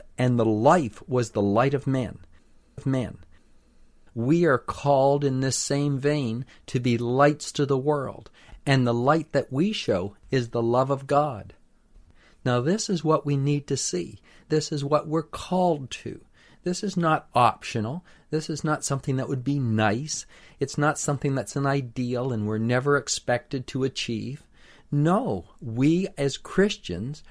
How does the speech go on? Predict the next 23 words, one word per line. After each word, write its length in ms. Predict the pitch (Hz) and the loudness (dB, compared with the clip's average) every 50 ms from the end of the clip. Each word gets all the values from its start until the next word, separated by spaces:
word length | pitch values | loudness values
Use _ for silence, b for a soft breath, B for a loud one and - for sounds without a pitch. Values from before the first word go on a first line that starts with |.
| b b b - - | b b b -2 2
are 180 | 127 131 127 123 | 4 4 6 4
meant 560 | 123 123 127 139 165 180 156 147 147 - - | 4 0 0 0 2 0 0 -2 -4 -6 -6
to 100 | - 160 | -6 -4
show 380 | 143 - - - 139 135 151 165 | -4 -6 -2 0 2 4 4 2
forth 460 | 165 - - 117 98 101 123 135 - - | 0 0 0 0 0 0 -2 -4 -8 -4
the 100 | - 139 | -2 -2
love 400 | 127 120 113 110 107 101 107 120 | 0 0 2 4 4 4 4 2
of 160 | 139 139 143 151 | -2 -4 -2 -2
God. 480 | 170 180 202 214 180 107 85 - - - - _ _ _ b b b b b b b - | -2 0 0 -2 -6 -8 -10 -12 -16 -20 -20 _ _ _ b b b b b b b -6
Jesus 480 | - 147 147 156 151 - - 185 - - | -2 0 0 0 0 -2 -4 -4 -4 -2
said 320 | - 147 135 135 127 113 | 0 0 0 0 0 0
this 260 | 123 139 143 143 - | 0 0 0 0 -2
would 220 | - 160 151 139 131 | -2 -2 -2 -2 -2
be 140 | 135 135 | -2 -2
the 160 | 135 139 135 127 | 0 0 0 0
mark 580 | 117 113 113 127 143 135 131 135 127 - - - | 0 0 2 2 2 2 0 -2 -4 -6 -4 -4
of 140 | 143 139 | -4 -2
his 220 | - 151 147 - - | -2 -2 -4 -4 -4
followers, 680 | - - 156 160 185 202 165 127 - - - - - b b b b - | 0 2 2 2 2 0 -2 -4 -6 -8 -12 -16 -18 b b b b 0
that 220 | 135 123 - 131 | 0 0 0 0
they 160 | 135 135 135 | 0 0 2
would 240 | 127 127 139 131 123 | 2 2 0 0 2
love 420 | 120 123 135 160 180 180 156 131 | 0 2 4 4 4 2 0 -2